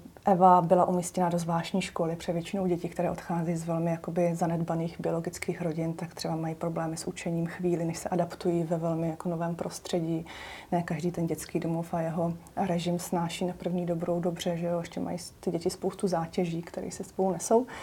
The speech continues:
Takže byla umístěna do zvláštní školy, kde naštěstí měla,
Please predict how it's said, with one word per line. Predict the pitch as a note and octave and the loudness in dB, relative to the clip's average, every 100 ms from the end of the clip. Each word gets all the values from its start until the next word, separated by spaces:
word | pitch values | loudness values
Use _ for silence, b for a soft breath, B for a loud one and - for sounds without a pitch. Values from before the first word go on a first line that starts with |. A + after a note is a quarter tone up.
| B B B | B B B
Takže | - G3+ | 0 4
byla | F#3+ F#3+ | 8 8
umístěna | G3 G3 - G3 | 8 2 2 4
do | F#3+ | 4
zvláštní | F#3+ F#3+ F#3+ - G#3 | 4 2 2 0 0
školy, | - G3+ F#3+ | 2 6 8
kde | F#3+ G3+ | 10 8
naštěstí | F#3+ - G#3+ G3+ - G3+ | 6 2 0 -2 0 2
měla, | G3 F#3+ F#3+ | 4 4 2